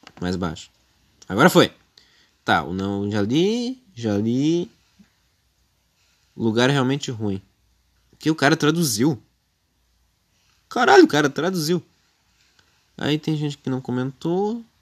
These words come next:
só botou estrelinha. Ah, vamos ver.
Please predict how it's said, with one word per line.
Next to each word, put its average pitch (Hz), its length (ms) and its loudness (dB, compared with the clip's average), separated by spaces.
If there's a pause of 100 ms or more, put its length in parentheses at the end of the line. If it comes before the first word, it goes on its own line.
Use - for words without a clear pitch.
só - 120 -10
botou 117 260 -4
estrelinha. 113 640 -4 (2000)
Ah, 110 1200 -6
vamos 107 160 -8
ver. 175 220 -4